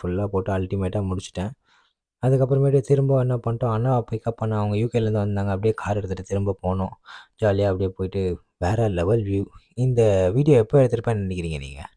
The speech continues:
நைட்டு ஒம்பது பத்துக்கு எடுத்திருக்கேன். எப்படி இருக்குன்னு பார்த்துக்கோங்க. ஒம்பது பத்துக்கு இருட்டே ஆகலைங்க இங்க. "என்னடா இது?" அப்படின்னு நினைச்சுக்கிட்டேன். சரி, அதுக்கப்புறமேட்டு போயிட்டு அவரையும் பிக்கப் பண்ணிட்டோம். ரொம்ப சந்தோஷமா திரும்ப வீட்டுக்கு வந்தோம்.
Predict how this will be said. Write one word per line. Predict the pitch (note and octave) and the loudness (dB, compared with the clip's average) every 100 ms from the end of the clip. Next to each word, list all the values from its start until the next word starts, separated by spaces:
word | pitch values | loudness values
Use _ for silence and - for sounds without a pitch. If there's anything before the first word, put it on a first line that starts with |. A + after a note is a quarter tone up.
| _ | _
நைட்டு | G2+ B2 - | -4 -2 0
ஒம்பது | G2+ G2+ A#2+ A2 F#2 | 0 4 4 4 0
பத்துக்கு | - F#2+ | -6 -6
எடுத்திருக்கேன். | F2+ E2 D#2+ D#2 - | -6 -6 -12 -12 -10
எப்படி | G#2+ G#2+ G2 | -8 -4 -4
இருக்குன்னு | G2+ F#2 | -4 -2
பார்த்துக்கோங்க. | F2+ - C2+ D2+ - - - - | -4 -4 -10 -12 -12 -14 -16 -4
ஒம்பது | C3+ B2+ C#3 D3 | 0 4 8 8
பத்துக்கு | B2+ B2 C#3+ | 6 2 4
இருட்டே | C#3 C3+ C3+ | 6 4 8
ஆகலைங்க | D3+ C#3 C3+ A#2 A2+ | 10 10 8 6 2
இங்க. | G#2+ G#2+ A2 A2 - - | 0 0 -2 -6 -8 2
"என்னடா | B2+ A2 B2 A#2+ | 2 4 4 4
இது?" | G2 A#2+ G#2 | 4 4 4
அப்படின்னு | |
நினைச்சுக்கிட்டேன். | A2+ G#2+ G2+ G2+ E2 A#2+ - - - _ | 2 -2 -2 -4 -4 -6 -8 -16 -18 _
சரி, | G#2+ | 0
அதுக்கப்புறமேட்டு | G2+ G2+ F#2 G#2 G2+ G2 | 2 4 2 2 0 -2
போயிட்டு | - G2+ G2+ | -2 0 4
அவரையும் | F#2+ G#2 F#2+ | 4 2 -2
பிக்கப் | G#2 - - | -4 -6 -2
பண்ணிட்டோம். | G#2+ F#2+ A2 G#2+ - - _ | -2 0 0 -2 -8 -20 _
ரொம்ப | - G#2 - | -4 -2 0
சந்தோஷமா | G2+ F#2+ A2 | 0 2 0
திரும்ப | G2 A2+ A#2 | 2 2 2
வீட்டுக்கு | A2 B2 C3 A#2 | 2 2 2 2
வந்தோம். | A2 A2+ | 2 0